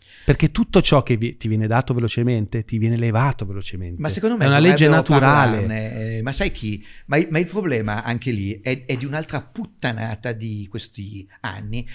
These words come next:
Speaker 2: che è il politically correct, è la cancel culture, è che l-, loro, è, è proprio, la cancel culture è proprio tutta la culture. Loro, cioè, ca-, facendo la cancel culture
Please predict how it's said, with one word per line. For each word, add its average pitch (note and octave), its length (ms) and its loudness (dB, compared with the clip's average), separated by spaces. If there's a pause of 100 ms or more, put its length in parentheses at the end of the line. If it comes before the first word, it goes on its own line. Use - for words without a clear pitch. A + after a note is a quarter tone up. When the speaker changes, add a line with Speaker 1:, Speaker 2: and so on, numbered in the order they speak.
Speaker 2:
che - 100 -6
è A3+ 60 2
il A3+ 80 -4
politically F#3 720 -2
correct, G2 720 -10 (320)
è D#3+ 120 -4
la E3 140 -4
cancel E3+ 460 -2
culture, F2 800 -12 (260)
è D#3 560 2
che E3 220 -4
l-, D#3+ 340 -8
loro, F3 380 -4
è, D3+ 140 -10
è - 140 -10
proprio, D3 340 -6
la C3+ 160 -6
cancel G#3+ 360 -8
culture C#3 340 -8
è - 20 -10
proprio E3 240 -12
tutta - 180 -8
la A2 140 -8
culture. C3+ 560 -8 (220)
Loro, E3 380 0
cioè, C#3 280 -4
ca-, - 240 -8
facendo A#3+ 500 -6
la F3+ 100 -4
cancel F3+ 440 -8
culture G2 640 -8